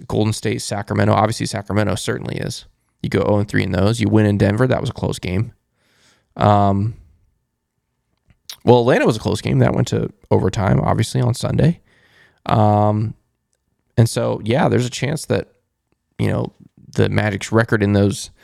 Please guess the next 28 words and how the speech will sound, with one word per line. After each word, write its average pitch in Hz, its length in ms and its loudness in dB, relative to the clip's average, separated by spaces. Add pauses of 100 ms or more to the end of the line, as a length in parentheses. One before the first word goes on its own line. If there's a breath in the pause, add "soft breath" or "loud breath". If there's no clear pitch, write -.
(360 soft breath)
situations 135 540 -2
has 120 80 -6
gone 110 240 4
down. 117 220 2
I 120 40 2
have 123 120 0
to - 80 -14
double 117 180 0
check. 127 240 -4
But - 160 0
again, 135 340 -2
early 240 220 4
in 220 80 2
the 127 60 4
season, 120 260 -4
this 127 120 0
team 151 120 0
was 127 100 0
actually 127 280 0
really 175 160 4
good. 240 340 0 (480)
Of - 120 -4
course, 110 200 0
this 117 100 -10
team 107 140 -2
was 104 120 -2
healthy. - 300 -12 (280)
So - 340 -12